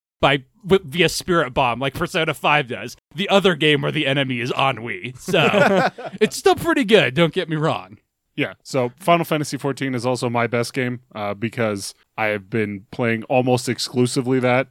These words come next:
Speaker 2: Like, I've played probably another five other video <laughs> games, and most of those have been <laughs> for the, uh,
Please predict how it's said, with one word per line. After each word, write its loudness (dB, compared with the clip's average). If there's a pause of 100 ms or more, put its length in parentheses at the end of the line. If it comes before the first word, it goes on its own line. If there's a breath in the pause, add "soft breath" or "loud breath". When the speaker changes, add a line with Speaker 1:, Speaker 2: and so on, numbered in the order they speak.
Speaker 2:
Like, -4 (500)
I've -2
played 0 (460)
probably 0 (240)
another -4 (380)
five -2
other -2
video -2
<laughs> -
games, -2 (320)
and -2 (240)
most 0
of -4
those 0
have -4
been 0
<laughs> -10
for 2
the, 0
uh, -2